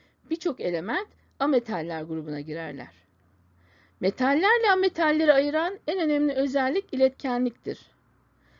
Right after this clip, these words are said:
Metaller iletkendir. Ametaller ise iletken değildirler. P blokta metallerle ametaller arasında bulunan elementlere yarı metaller denir. Yarı metaller normal şartlarda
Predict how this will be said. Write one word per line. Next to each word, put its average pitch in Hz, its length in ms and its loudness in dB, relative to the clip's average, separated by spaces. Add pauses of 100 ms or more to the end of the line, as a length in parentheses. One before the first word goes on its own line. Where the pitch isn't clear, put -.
(120)
Metaller 247 540 0
iletkendir. 302 760 -2 (300)
Ametaller 190 520 -2
ise 285 280 -4
iletken 262 520 -4
değildirler. 175 600 -6 (1000)
P 339 200 0
blokta 285 580 0 (240)
metallerle 285 720 -2
ametaller 220 540 -4
arasında 190 500 -6
bulunan 180 340 -10
elementlere 233 760 -4 (360)
yarı 381 180 0
metaller 156 600 -6
denir. - 380 -12 (680)
Yarı 202 200 -2
metaller 339 720 -4
normal 285 360 -2
şartlarda 240 800 -6